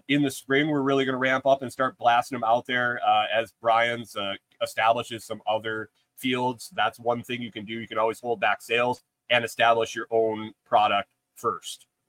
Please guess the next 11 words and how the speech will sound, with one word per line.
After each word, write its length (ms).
We 80
got 180
ten 200
available. 720
If 100
you 80
want 240
one, 240
if 80
you're 140
interested, 640